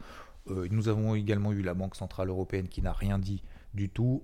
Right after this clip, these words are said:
Aujourd'hui, très important, seize heures, confiance des consommateurs aux États-Unis, quand bien même, et vous le savez, tout au long de cette semaine,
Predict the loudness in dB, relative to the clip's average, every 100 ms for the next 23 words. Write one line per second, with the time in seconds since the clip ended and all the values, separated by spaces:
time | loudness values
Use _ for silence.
0 | 4 6 6 2 0 -2 -4 -6 -4 -4
1 | -6 -6 -6 -4 -4 -4 -6 -8 -6 -2
2 | -2 -2 -4 -2 -2 0 0 -2 0 0
3 | 0 0 0 0 0 2 2 2 0 -4
4 | -4 -2 -2 -4 -16 -16 -18 -18 -8 0
5 | 2 4 4 2 0 -2 -4 -2 0 0